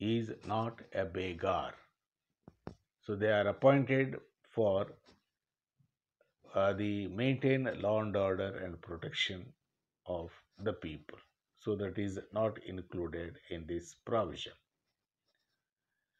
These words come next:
Prohibition of employment of children. So Article twenty-four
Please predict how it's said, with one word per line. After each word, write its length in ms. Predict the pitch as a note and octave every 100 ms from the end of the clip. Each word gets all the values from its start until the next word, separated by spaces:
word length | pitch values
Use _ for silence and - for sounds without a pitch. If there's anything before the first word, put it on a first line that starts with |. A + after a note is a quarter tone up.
| _ _ _ _ _
Prohibition 760 | C#3+ D3 G#3 F3+ F3+ - F3+
of 240 | D#3+ D3+ -
employment 760 | G2+ A2 A#2+ B2 A#2+ A#2+ A2+
of 140 | A2 G#2 - -
children. 460 | - B2+ A2+ F2+ C#2 - _ _ _ _ _ _ -
So 100 | F#2
Article 500 | F#2 - F#2+ F#2+ F#2+ -
twenty-four 920 | F#2+ F2+ F2 F2+ - - A2+ G2+ -